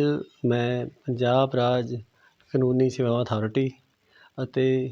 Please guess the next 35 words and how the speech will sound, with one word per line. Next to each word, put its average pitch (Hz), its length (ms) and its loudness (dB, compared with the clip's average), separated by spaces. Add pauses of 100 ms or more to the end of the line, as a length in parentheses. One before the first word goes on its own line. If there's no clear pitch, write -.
ਮਾਨਯੋਗ 123 520 -2
ਜ਼ਿਲ੍ਹਾ 127 260 0
ਅਤੇ 139 140 -2
ਸੈਸ਼ਨ 120 320 -2
ਜੱਜ 117 80 -2
ਸਾਹਿਬ 117 300 -2
ਸਰਦਾਰ 120 520 -4
ਅਮਰਿੰਦਰ 123 280 -2
ਸਿੰਘ 131 180 -2
ਗਰੇਵਾਲ 127 440 -2 (300)
ਸਾਹਿਬ 131 260 2
ਜੀ 127 160 2
ਦੀ 131 280 0 (360)
ਅਗਵਾਈ 127 340 0
ਹੇਠ 131 320 2 (580)
ਬੀ 135 120 6
ਬੀ 143 100 4
ਕੇ 139 140 4
ਡੀ 131 100 4
ਏ 131 40 6
ਵੀ 131 100 4
ਕਾਲਜ 123 360 4
ਆਇਆ। 113 240 2 (640)
ਇੱਥੇ 139 280 4
ਮੈਂ 143 340 6 (720)
ਪ੍ਰੀ 175 500 6
ਇੰਸਟੀਚਿਊਸ਼ਨ 156 540 4
ਮੀਡੀਏਸ਼ਨ 131 600 4 (640)
ਅਤੇ 147 340 2 (520)
sexual 165 500 0
harassment 139 500 2
of - 100 -2
women 151 220 6
at 127 80 -4
workplace 131 760 2